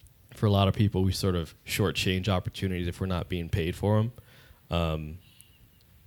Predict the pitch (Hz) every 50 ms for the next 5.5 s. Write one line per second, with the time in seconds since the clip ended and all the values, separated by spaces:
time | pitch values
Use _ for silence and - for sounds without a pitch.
0 | - _ - _ _ _ _ - - 107 110 104 95 - 107 98 92 - - 107
1 | 104 - - 98 90 87 85 87 92 101 - - - - 90 98 95 - - 120
2 | 113 - 117 117 117 110 - - - - - - 117 113 107 107 107 98 - -
3 | 117 117 113 110 120 113 117 117 113 117 117 107 90 - - 90 87 85 98 98
4 | 104 104 95 90 87 87 - - 120 - - - 127 127 127 120 120 117 110 101
5 | 87 98 104 107 107 110 107 104 104 104